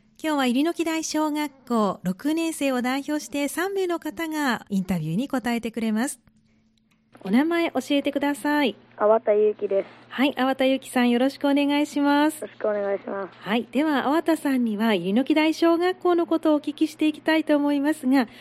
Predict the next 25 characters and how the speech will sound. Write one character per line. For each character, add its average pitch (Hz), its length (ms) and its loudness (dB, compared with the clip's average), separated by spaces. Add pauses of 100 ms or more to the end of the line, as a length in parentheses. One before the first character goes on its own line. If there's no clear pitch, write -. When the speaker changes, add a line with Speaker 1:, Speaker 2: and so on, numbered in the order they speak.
(160)
Speaker 1:
ま 247 120 4
ず 208 200 0
ゆ 175 80 -6
り 202 100 0
の 220 100 2
き 220 120 0
台 214 200 0
小 202 220 -2
学 196 220 -4
校、 156 200 -2
ど 214 160 2
ん 349 60 2
な 339 100 0
学 233 220 0
校 226 160 -2
か 214 240 -2
教 196 220 -4
え 190 40 -4
て 202 120 -4
も 220 80 0
ら 233 100 0
え 240 60 2
ま 262 140 -2
す - 120 -20
か？ 262 240 -4